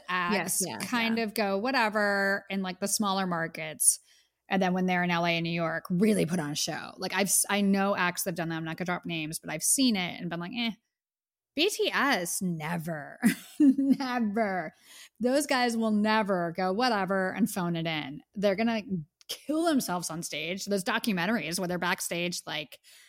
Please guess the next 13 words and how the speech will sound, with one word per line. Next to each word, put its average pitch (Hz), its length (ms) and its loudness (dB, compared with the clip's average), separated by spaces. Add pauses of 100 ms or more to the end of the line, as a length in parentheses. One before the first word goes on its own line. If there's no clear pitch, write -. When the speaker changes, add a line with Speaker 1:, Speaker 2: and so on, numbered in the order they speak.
(300)
Speaker 1:
laying 190 360 0
there 165 200 -4
dying 170 720 -2
because 202 260 -4
they 190 80 -4
just 175 160 -8
gave 262 220 2
it - 80 2
their 208 120 4
Speaker 2:
Yeah, 185 100 4
Speaker 1:
all 185 100 2
on 170 180 -2
Speaker 2:
yeah. 226 140 4